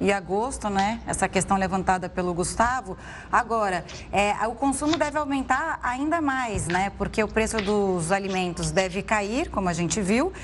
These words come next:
e ainda tem Black Friday, que, é, injeta bastante, é, desconto, né, no mercado,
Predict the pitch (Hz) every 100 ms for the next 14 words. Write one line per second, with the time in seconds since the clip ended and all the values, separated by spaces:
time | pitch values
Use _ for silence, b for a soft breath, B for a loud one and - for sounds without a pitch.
0 | B B - 262 285 349 285 269 285 311
1 | 294 240 202 175 214 233 - 247 214 247
2 | 285 320 302 226 196 175 - 170 175 180
3 | 196 175 196 208 190 185 - 202 226 -
4 | 233 208 190 175 170 151 B - 185 180
5 | 175 170 170 165 165 160 156 156 165 190
6 | - 208 262 311 214 185 190 180 170 165
7 | 196 214 247